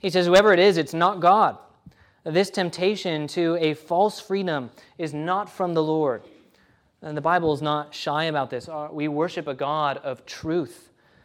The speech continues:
He is true in everything he has said to us and revealed to us. Uh, Christianity is a religion built on facts and historical events. It stands on the fact that Jesus got up from the grave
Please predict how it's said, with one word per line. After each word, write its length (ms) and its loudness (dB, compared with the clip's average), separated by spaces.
He 180 -4
is 100 -6
true 380 -2
in 80 -2
everything 400 -4
he 140 -8
has 180 -6
said 300 -6
to 160 -6
us 160 -8
and 120 -12
revealed 640 -2
to 240 -6
us. 480 -12
Uh, 80 -12
Christianity 800 -4
is 160 -2
a 100 -4
religion 500 -4
built 340 -4
on 320 -10
facts 640 -8
and 200 -10
historical 680 -2
events. 680 -12
It 140 -6
stands 500 -4
on 100 -2
the 60 -6
fact 240 -6
that 160 -6
Jesus 400 -6
got 300 0
up 180 0
from 220 -8
the 80 -6
grave 560 -4